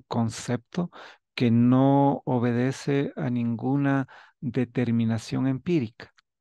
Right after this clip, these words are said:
Es un concepto que tiene un nivel, eh, eh, alto de abstracción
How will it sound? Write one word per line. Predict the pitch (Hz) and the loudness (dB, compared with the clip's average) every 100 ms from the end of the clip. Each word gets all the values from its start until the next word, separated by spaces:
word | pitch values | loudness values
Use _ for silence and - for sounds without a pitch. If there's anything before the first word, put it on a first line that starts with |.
| _ _ _ _ - | _ _ _ _ -6
Es | 113 | -2
un | 127 | -2
concepto | 120 117 110 127 113 135 | -2 -4 -2 -4 -4 -6
que | - | -6
tiene | 113 120 113 127 139 - - | -6 -2 0 0 -2 -8 -18
un | - 123 117 | -4 0 0
nivel, | 113 120 120 123 156 - - _ | 0 0 0 -2 -6 -14 -20 _
eh, | 294 123 120 - - _ _ _ _ - | -4 -2 -2 -4 -8 _ _ _ _ -6
eh, | 143 127 - | -2 -2 0
alto | 135 160 151 - 113 | 2 2 2 -4 -2
de | 113 | -2
abstracción | 113 - - 120 - - 117 139 | -4 -6 -8 -10 -8 -4 -2 -4